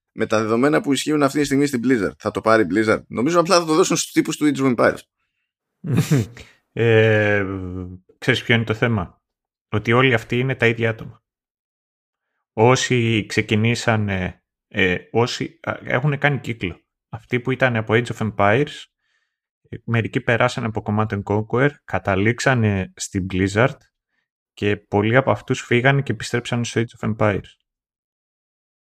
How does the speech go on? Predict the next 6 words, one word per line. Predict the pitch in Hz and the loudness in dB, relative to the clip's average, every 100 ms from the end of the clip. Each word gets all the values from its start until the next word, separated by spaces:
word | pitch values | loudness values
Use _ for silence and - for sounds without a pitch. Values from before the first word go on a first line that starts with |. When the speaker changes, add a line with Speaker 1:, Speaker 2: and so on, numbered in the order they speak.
| _ _ _ _ _ _ - | _ _ _ _ _ _ 0
Speaker 1:
Ε, | |
ας | 156 147 | 4 4
δώσουμε | 151 | 4
παραπάνω, | 151 127 117 98 | 4 4 2 0
λοιπόν. | 101 - _ - 226 - 170 - _ - | -6 -16 _ -18 -12 -6 -6 -6 _ -2
Speaker 2:
Μμμ. | 113 104 90 | 0 2 0